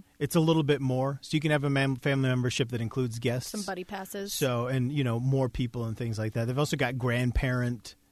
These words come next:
Speaker 1: memberships. So, you know, if you've got several grandchildren, you get a grandparent membership, which is a little bit cheaper, and you
Speaker 2: Mm-hmm.
Speaker 1: can bring more kids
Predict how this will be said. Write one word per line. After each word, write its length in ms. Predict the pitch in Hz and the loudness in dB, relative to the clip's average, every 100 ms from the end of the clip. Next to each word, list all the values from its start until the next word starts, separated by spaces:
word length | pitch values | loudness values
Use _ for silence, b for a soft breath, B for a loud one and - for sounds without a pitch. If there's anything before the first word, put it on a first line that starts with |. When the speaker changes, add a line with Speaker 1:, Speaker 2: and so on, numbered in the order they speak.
| - | -2
Speaker 1:
memberships. 800 | 120 120 123 - 120 - - - b b b | 0 0 -2 0 -2 -4 -12 -14 b b b
So, 500 | - - 120 110 113 | -6 0 0 0 -2
you 100 | 123 | -2
know, 100 | 120 | -2
if 120 | 110 131 | -2 -4
you've 80 | |
got 240 | 123 113 104 | -2 -4 -4
several 300 | - 139 120 | -4 -2 -2
grandchildren, 560 | 117 110 113 - 117 110 | -2 -2 -2 -2 -2 -2
you 60 | |
get 80 | 104 | -2
a 40 | 101 | -4
grandparent 500 | 110 110 117 110 107 | -2 -2 -2 -4 -4
membership, 420 | 107 110 123 120 | -6 -6 -6 -6
which 140 | 120 | -6
is 80 | 127 | -2
a 20 | |
little 160 | 135 139 | 0 2
bit 160 | 147 | 0
cheaper, 540 | - - 151 143 139 139 | 0 0 2 4 2 2
and 160 | 247 233 | 0 0
you 60 | |
Speaker 2:
Mm-hmm. 100 | 113 | 2
Speaker 1:
can 80 | 131 | 2
bring 240 | 120 131 | 4 4
more 220 | 135 131 135 | 4 2 0
kids 600 | - 135 135 139 - | 0 0 0 -2 -8